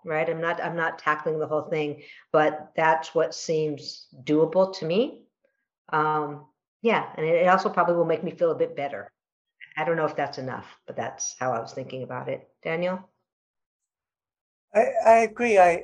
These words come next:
Speaker 2: I, I, th-, I was surprised, um, in terms of just reading how willing the,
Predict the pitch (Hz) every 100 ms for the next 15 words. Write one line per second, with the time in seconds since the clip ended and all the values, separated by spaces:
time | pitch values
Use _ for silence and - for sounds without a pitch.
0 | - 185 202 196 - - 208 269 320 -
1 | 269 - 185 185 185 185 185 - _ _
2 | _ 175 165 160 156 175 170 - 185 180
3 | 156 175 - 160 165 165 160 151 151 147
4 | _ _ _ _ _ _ _ _ _ -
5 | - 170 160 156 151 160 - 160 170 165
6 | 156 151 - 147 147